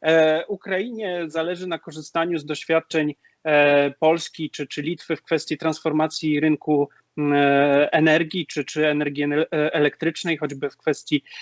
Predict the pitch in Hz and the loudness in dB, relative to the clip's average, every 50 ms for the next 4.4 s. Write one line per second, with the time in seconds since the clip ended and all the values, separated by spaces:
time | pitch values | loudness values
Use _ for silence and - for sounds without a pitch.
0 | - - - 156 151 160 170 156 143 160 156 147 156 165 - 165 156 160 165 143 | -10 -2 0 2 4 4 4 2 2 2 2 2 0 0 0 0 0 0 0 0
1 | 160 151 151 151 151 151 147 139 156 151 - - - 156 147 151 147 143 - 156 | 0 0 0 0 0 -2 -2 0 -2 -2 -2 -4 -6 -4 -4 -4 -4 -6 -4 -4
2 | 151 147 147 151 156 170 170 160 165 160 156 156 151 147 151 156 139 147 143 143 | -4 -2 0 0 0 0 -2 -4 -4 -2 0 0 -2 -2 -6 -8 -6 -4 -2 -2
3 | 143 143 139 139 151 151 156 180 175 175 196 190 160 156 151 - - - - - | -2 -2 -2 2 4 4 4 4 2 0 0 0 0 -2 -4 -6 -10 -10 -8 -6
4 | 147 143 143 143 143 180 220 | -4 -4 -4 -6 -6 -8 -10